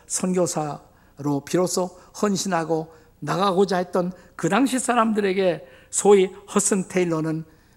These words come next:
믿음의 선교로 도전했습니다. Faith mission. 이 허슨 테일러가 시작한 이 선교부를 처음에는 중국 내지 선교회, China Inward Mission 이렇게 불렀어요.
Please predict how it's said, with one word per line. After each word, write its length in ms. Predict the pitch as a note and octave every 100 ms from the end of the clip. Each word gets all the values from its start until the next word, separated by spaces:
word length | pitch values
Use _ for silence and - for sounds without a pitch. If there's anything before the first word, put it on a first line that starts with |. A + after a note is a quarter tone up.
| _
믿음의 600 | B2+ B2+ F#3+ C4 B3+ A#3
선교로 680 | - B3 A#3 G#3 F3+ F3 F3+
도전했습니다. 800 | E3 D#3 C#3+ B2 - A#2+ A2 - -
Faith 540 | G3+ G3 F#3 - - C#3+
mission. 480 | D#3 - C3+ A2+ - - _ _ _ _ _ _ _ _ _ _ _ _ C3
이 40 |
허슨 320 | C3 C3 D#3
테일러가 680 | - F3+ F3 C#3+ B2+ C3 E3 _ _ _ _ _ - - _ -
시작한 680 | - E3+ E3 - D#3 D3 -
이 180 | C#3 D3
선교부를 500 | - E3+ D3+ B2+ B2+
처음에는 520 | B2+ D#3+ D#3 C#3 D3 - - - - _ _ -
중국 600 | - F3 F3+ F#3 F3+ D#3
내지 400 | C#3 D#3 E3+ G3
선교회, 480 | - E3 C#3+ B2+ B2
China 540 | - - E3+ E3+ E3+ E3+ -
Inward 440 | F#3+ F#3 F3+ D#3+
Mission 400 | D#3+ D3 - B2+
이렇게 220 | A#2+ B2 C3+
불렀어요. 560 | C#3 A#2+ - B2 C#3+